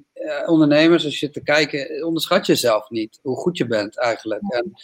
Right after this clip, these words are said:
Speaker 1: gebruik dat, weet je wel. Dat is jouw kracht. Dat is de reden waarom met, mensen met jou aan tafel willen. Dat is,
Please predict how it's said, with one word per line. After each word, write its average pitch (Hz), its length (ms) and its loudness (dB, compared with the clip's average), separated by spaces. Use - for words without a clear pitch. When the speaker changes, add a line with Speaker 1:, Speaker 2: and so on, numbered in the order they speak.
Speaker 1:
gebruik 147 720 2
dat, 117 300 4
weet 113 200 -2
je 131 80 -6
wel. 135 120 -2
Dat 139 160 -8
is 131 100 -10
jouw 160 300 2
kracht. 123 460 -2
Dat 135 120 -10
is 170 100 -6
de 160 80 0
reden 151 180 0
waarom 143 200 -4
met, 143 180 -2
mensen 139 400 -4
met 135 140 -4
jou 143 280 4
aan - 120 0
tafel 123 420 0
willen. 107 240 -4
Dat 123 160 -4
is, - 420 -14